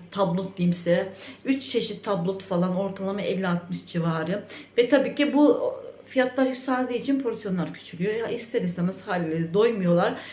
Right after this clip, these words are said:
ve aya, aylık vurduğumuz zaman maliyetleri artıyor. Ben dedim eşime, "Tamam yaparım," dedim, "sıkıntı olmaz. Sonuçta eve de yapıyorum," dedim. "Oraya da yaparım, fazla fazla korum," dedim. Ee, şey yapacağız, bundan sonra oraya, e, yemekçiye verdiği ücreti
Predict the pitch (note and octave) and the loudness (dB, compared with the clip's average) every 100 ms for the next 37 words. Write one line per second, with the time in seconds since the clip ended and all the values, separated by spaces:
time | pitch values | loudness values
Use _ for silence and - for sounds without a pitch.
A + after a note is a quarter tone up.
0 | - B3+ D4+ - - G#3 A3 A#3 A3+ D#3+ | 0 6 6 4 0 0 2 2 0 -2
1 | G3 G3 - - G3 F3 G3 G#3+ - F3 | -2 -2 -6 -6 -4 -2 -2 -4 2 2
2 | G3+ G3 F3 E3+ E3+ E3+ F#3 F3 D#3+ D#3+ | 2 0 2 2 2 0 0 2 2 -2
3 | - A#3 B3+ - - - C4+ C#4 C4 C4+ | 2 2 2 -6 -16 0 2 4 4 4
4 | C4 C4 C4+ C4 C4+ C4 C4 A#3+ E3+ F3 | 4 0 0 4 4 4 2 -2 0 -2
5 | F3 - G3+ F#3+ D#3+ E3+ F#3+ F3 - G#3 | -4 -10 -8 -4 -2 -2 -4 -6 -4 -2
6 | G#3 D#3+ C#3 - D3+ D3+ D3 A#3 C4 - | -2 -4 -6 -4 -6 -4 -6 -6 -8 -10
7 | - - C#4+ D4 F#3+ F3 F3 A3 G#3 F#3 | -8 2 4 4 2 2 -2 -2 -2 -2
8 | F3 E3+ E3 G#3 G#3+ - A3+ F3+ D3+ D#3 | -2 -2 -2 -2 -4 0 0 0 -2 -4
9 | G#3 C4 - - - G#3+ A3+ A3 G#3 G3 | -6 -8 -12 -20 -8 0 2 2 2 0
10 | G3+ - C4+ - D3+ D3+ G#3+ G3 G3+ F#3+ | -4 -2 0 0 -2 -4 -6 -6 -4 -4
11 | - - A#3+ G#3+ F3+ F#3 - - - F3+ | -6 -2 2 4 2 0 -6 -18 -8 -2
12 | F3+ F3 E3 D#3 - B3+ G#3+ - G3 G3+ | 2 4 2 0 -2 0 0 -2 -2 0
13 | G#3+ E3+ C4 - - A#3+ F3 E3 - F3 | 2 0 -2 -4 -6 -6 -4 -4 -2 -2
14 | G#3+ | -2